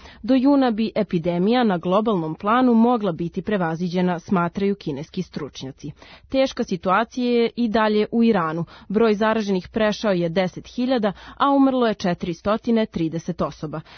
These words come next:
Kako prenosi Reuters, pozivajući se na državnu agenciju irna,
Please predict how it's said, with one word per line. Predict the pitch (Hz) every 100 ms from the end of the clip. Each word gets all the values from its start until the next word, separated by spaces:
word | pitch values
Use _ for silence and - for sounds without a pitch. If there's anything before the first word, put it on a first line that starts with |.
| -
Kako | 247 247
prenosi | 240 240 214 -
Reuters, | 170 208 247 240 -
pozivajući | 254 233 247 247 226 185
se | 170 180
na | 175
državnu | 175 180 185 175
agenciju | 170 175 175 170 - 170
irna, | 202 226 214 165